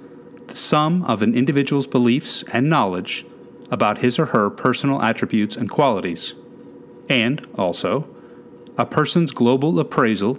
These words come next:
of his or her positive or negative value. Simply put, self-esteem is what we think about ourselves. It's how we measure our worth, our skills, our abilities, what makes us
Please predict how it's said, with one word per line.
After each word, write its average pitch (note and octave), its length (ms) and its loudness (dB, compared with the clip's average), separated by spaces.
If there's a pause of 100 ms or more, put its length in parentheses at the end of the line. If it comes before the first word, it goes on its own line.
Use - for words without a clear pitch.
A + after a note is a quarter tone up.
of G#2 140 -2
his B2 240 0
or D3+ 60 0
her G#2+ 240 0
positive A#2 560 0
or C3+ 80 2
negative G#2 400 0
value. F#2+ 580 -2 (1160)
Simply - 360 2
put, F#2 380 -2 (520)
self-esteem B2+ 760 0
is G#2+ 140 -2
what A2 180 0
we C3 80 2
think - 500 -2
about F#2 280 -2
ourselves. G2 720 -2 (1000)
It's - 140 -2
how B2+ 120 2
we B2+ 120 4
measure C3 380 2
our C3+ 160 2
worth, C3 540 -2 (400)
our G3+ 140 2
skills, - 680 -2 (340)
our G2+ 140 2
abilities, G2+ 680 -2 (520)
what A#2 160 0
makes A2 400 0
us - 520 -2